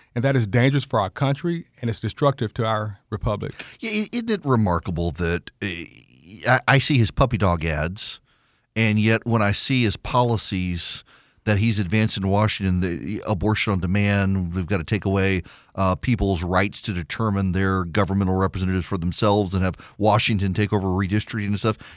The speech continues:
Speaker 2: He's, <laughs> he's way more divisive in what he supports than what the puppy dog ads seem to show.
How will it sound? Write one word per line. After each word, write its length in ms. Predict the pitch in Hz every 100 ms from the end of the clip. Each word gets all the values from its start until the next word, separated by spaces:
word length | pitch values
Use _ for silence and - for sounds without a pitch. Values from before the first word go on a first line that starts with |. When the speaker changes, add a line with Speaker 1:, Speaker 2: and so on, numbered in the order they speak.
| -
Speaker 2:
He's, 320 | 135 120 -
<laughs> 20 |
he's 240 | 135 123
way 240 | 123 151 220
more 260 | 196 185
divisive 800 | 131 120 92 127 170 - 120 101
in 140 | 110 104
what 180 | 113 120
he 160 | 120
supports 720 | 107 - 110 - 196 - -
than 300 | 110 110 104 - -
what 160 | 131 131
the 60 | 120
puppy 280 | 185 196
dog 280 | 127 107 90
ads 260 | 101 98 95
seem 200 | - 123
to 60 | 104
show. 440 | - 170 80 82